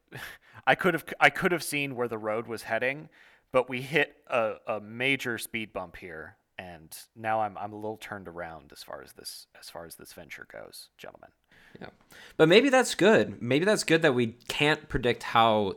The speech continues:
Speaker 2: this season's going to fully wrap up. May-, maybe that is a good thing, and, and will keep us on our toes for this,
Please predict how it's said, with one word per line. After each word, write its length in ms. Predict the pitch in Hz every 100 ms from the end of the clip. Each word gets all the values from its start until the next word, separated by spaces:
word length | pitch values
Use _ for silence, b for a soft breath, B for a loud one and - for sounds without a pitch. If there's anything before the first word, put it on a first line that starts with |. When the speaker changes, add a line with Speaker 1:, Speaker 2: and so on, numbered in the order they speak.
| -
Speaker 2:
this 260 | 113 107 101
season's 420 | - 113 110 104
going 260 | 101 98 92
to 80 | 98
fully 380 | - 101 92 82
wrap 280 | 76 -
up. 260 | 73 65 _ B B B B
May-, 220 | 120 131
maybe 320 | 127 127 143 147
that 200 | 139 127
is 220 | 127 -
a 80 | 117
good 280 | 117 113 101
thing, 420 | 110 104 98 98 _ _ _
and, 360 | 107 104 101 -
and 180 | 107 104
will 80 | 104
keep 200 | 131 117
us 120 | 113
on 120 | 107
our 80 | 98
toes 340 | - 101 95
for 220 | - 98 92
this, 380 | 87 - -